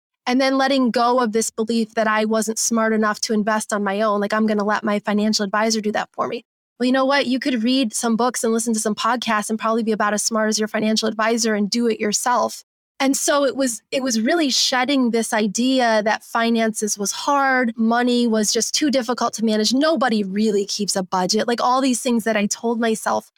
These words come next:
it was letting go of those ideas that allowed me the space to actually create systems that have put me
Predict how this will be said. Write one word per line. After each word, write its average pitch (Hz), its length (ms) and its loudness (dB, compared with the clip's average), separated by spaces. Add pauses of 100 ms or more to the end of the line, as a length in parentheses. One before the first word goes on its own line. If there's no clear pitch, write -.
(360)
it 247 60 -6
was 247 180 0
letting 254 300 2
go 240 140 2
of 220 80 0
those 214 180 0
ideas 220 960 0 (460)
that 254 160 2
allowed 233 640 0
me 240 240 2
the 214 100 -2
space 240 720 -2
to 240 160 -4
actually 226 320 0
create 226 400 -2
systems 247 460 0
that 214 100 2
have 214 160 -4
put - 200 -4
me 240 500 2